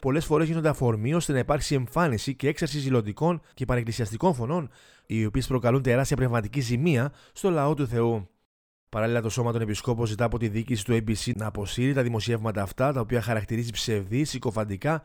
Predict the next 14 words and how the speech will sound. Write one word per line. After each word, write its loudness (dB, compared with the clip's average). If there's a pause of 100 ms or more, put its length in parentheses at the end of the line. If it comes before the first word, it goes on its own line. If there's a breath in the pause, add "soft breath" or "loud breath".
και 0
διαστρεβλωτικά, 0 (180)
ζητώντας -2
την -2
έκφραση -4 (100)
μιας 0
δημόσιας 2
συγγνώμης. -2 (460)
Περισσότερα 0
στη -4
συνέχεια -2
του -4
προγράμματός 0
μας. -4